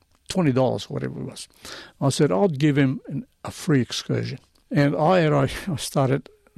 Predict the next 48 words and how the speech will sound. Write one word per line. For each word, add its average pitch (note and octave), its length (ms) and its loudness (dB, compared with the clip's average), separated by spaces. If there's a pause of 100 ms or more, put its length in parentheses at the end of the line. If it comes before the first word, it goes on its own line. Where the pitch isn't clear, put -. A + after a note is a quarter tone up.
building C3 300 4
a A#2 60 0
holiday B2 400 2
house. C#3+ 180 -2
I D#3+ 80 0
had C#3 80 0
a G#2 40 -4
holiday C#3+ 480 2
house C#3 240 -2 (120)
half D3 180 4
finished B2+ 460 -2 (340)
in B2+ 180 0
Mount B2+ 220 2
Beauty. A#2 300 -2 (580)
So - 160 -4
I - 40 2
said, F3 140 -4
"I'll C3 120 4
take G#3 260 0
him F#3 160 2
up D#3 120 -2
there C#3 360 2 (300)
with F#3+ 200 0
another A#2+ 320 2
teacher." C#3 480 -2 (280)
And C3+ 220 2
we B2+ 80 2
chose C3+ 520 2 (220)
seven C3+ 420 2
students - 680 -6
because A#2+ 380 -8
we B2 220 2
went B2 240 2
in A2 260 -4
private D3+ 320 0
cars. C#3 440 0 (200)
I B2 140 0
could - 260 -6
put A#2 200 -2
in A#2 200 -2
three C#3 340 -2
kids B2+ 260 -4
in B2+ 80 -6
my A#2+ 140 -6
car. C3 420 -2
It B2 120 -6
was A2+ 180 -4
a A#2+ 100 -4